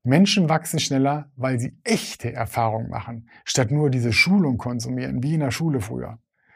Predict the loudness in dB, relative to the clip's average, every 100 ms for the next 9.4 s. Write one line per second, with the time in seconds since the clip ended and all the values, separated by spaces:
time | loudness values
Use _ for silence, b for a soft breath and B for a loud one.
0 | B B B B B B B B _ 2
1 | 4 4 4 2 2 2 4 4 4 2
2 | 4 4 4 0 0 2 2 2 2 2
3 | 2 2 4 4 4 0 0 0 2 2
4 | 2 2 2 2 2 0 -2 -4 2 4
5 | 4 2 0 0 0 2 2 0 -2 0
6 | 2 2 2 2 2 2 2 4 2 2
7 | 0 2 2 0 -2 -2 0 0 0 2
8 | 2 2 0 2 2 2 -2 -2 -2 4
9 | 4 4 0 -8